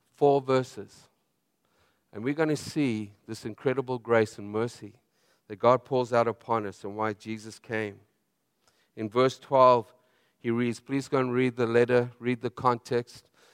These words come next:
For time, we, we are cherry-picking scripture, and that's o-, often very dangerous if you don't know the context. And, um,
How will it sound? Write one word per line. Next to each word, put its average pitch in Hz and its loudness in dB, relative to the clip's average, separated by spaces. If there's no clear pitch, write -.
For 117 -4
time, 135 6
we, 123 0
we 113 -2
are 104 4
cherry-picking 127 -2
scripture, 123 -6
and 113 -6
that's 113 -4
o-, 123 0
often 120 0
very 113 -2
dangerous 139 -12
if 110 -14
you 110 -6
don't 113 4
know 127 2
the 117 -2
context. - -2
And, 110 0
um, 110 6